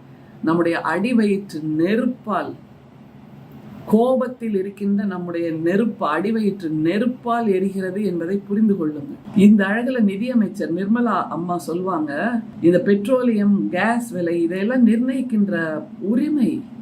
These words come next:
ஒன்றிய அரசுக்கு கிடையாது, அது அந்த எண்ணெய் நிறுவனங்களுக்கு மட்டும்தான் உண்டு. அப்படின்னா, நீங்க என்னத்துக்கு அப்போ அங்க ஆட்சி புரியுறீங்க?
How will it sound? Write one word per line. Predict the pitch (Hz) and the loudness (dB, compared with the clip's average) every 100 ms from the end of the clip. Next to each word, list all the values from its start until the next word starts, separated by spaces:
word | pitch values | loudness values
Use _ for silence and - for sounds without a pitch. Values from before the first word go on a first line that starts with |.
| - - - - | -18 -18 -18 -2
ஒன்றிய | 165 240 247 302 | 4 6 6 2
அரசுக்கு | 202 196 226 226 - | -2 -2 -6 -8 -6
கிடையாது, | 240 254 262 185 131 131 - - - - - - - - - | -4 -2 -2 -2 -4 -8 -12 -18 -18 -18 -18 -18 -18 -12 0
அது | 185 202 208 147 - - - - | 4 4 4 0 -4 -14 -20 -8
அந்த | 165 170 | -4 0
எண்ணெய் | 165 180 240 254 | 2 4 4 6
நிறுவனங்களுக்கு | 226 220 269 277 262 214 202 190 | 6 6 2 -4 -2 -2 -2 -6
மட்டும்தான் | 180 - 202 202 214 | -8 -4 -2 0 0
உண்டு. | 185 180 196 180 147 - | 0 2 2 2 -2 -4
அப்படின்னா, | 120 170 170 160 208 | -4 -2 0 0 2
நீங்க | 214 254 262 | 2 2 2
என்னத்துக்கு | 220 208 247 - 247 | 2 2 0 -2 -4
அப்போ | 202 - 196 | -6 -4 -8
அங்க | 180 196 | -6 -6
ஆட்சி | 190 202 214 | -6 -6 -8
புரியுறீங்க? | 170 160 156 - 196 220 | -4 -2 -2 -2 -4 -4